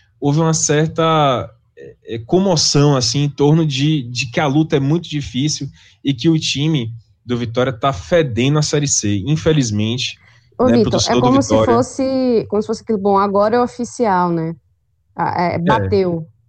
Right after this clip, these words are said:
Speaker 2: né?
Speaker 1: Bateu.
Speaker 2: A ressaca.
Speaker 1: Bateu a deprê, né, Ju? Bateu a deprê de maneira muito pesada, porque esse jogo do Operário, veja só, aí, aí é preciso contextualizar. Esse jogo do Operário, ele vinha com uma carga emocional muito grande, muito grande.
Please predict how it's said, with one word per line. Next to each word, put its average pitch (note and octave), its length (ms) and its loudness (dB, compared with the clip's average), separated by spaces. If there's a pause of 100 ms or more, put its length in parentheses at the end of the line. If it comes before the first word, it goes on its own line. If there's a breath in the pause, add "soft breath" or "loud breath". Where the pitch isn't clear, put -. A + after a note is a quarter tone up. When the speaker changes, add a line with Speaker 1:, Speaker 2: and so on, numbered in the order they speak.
Speaker 2:
né? F#3+ 280 -6 (140)
Speaker 1:
Bateu. E3 260 -2
Speaker 2:
A F#3+ 40 2
ressaca. E3+ 580 -2 (460)
Speaker 1:
Bateu A3 340 2
a A3 40 6
deprê, A2+ 420 2
né, A#2+ 160 2
Ju? G2+ 160 -4
Bateu C3 320 0
a - 20 2
deprê C3+ 480 0
de A#2 240 -10
maneira C3+ 240 -2
muito C#3+ 240 -4
pesada, A2+ 640 0 (380 loud breath)
porque E3 480 2
esse G#3+ 260 0
jogo D#3 240 2
do C3 140 -2
Operário, A2 640 -2 (120)
veja D3 280 -2
só, G2 380 -4
aí, C3 180 2
aí C#3 160 4
é D#3 60 4
preciso D3 380 -4
contextualizar. C3 840 -2
Esse F#3 240 -2
jogo D#3+ 200 -2
do D3 60 0
Operário, A2 500 0 (520 loud breath)
ele D3+ 220 2
vinha C3 520 0
com A#2+ 180 -6
uma C#3 120 -2
carga C#3 340 -2
emocional A#2+ 480 -2
muito C#3+ 320 -4
grande, A2 680 -2
muito C#3 380 0
grande. G2 440 -2